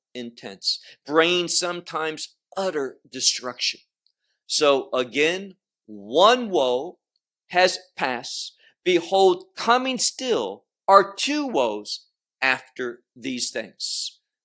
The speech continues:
Now verse thirteen. And the sixth angel sounded. Now he sounded a trumpet. We don't know if this is a, a silver trumpet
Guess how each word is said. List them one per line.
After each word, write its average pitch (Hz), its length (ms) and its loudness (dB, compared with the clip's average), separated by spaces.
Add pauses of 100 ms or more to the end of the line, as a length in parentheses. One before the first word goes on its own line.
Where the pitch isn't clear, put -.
Now 127 280 -2
verse - 560 -8 (200)
thirteen. 147 680 -12 (1400)
And 156 200 0
the 151 240 0
sixth - 600 -2
angel 143 560 -6 (240)
sounded. 147 800 -2 (800)
Now 160 360 6 (120)
he 190 200 -2
sounded 220 720 -2 (120)
a 180 140 -2
trumpet. - 540 -8 (720)
We 160 180 4
don't 175 240 6
know 165 260 4
if 170 120 -6
this 165 240 -4
is 156 180 -6
a, 127 440 -2
a 127 280 -4
silver 185 600 0
trumpet 214 500 -8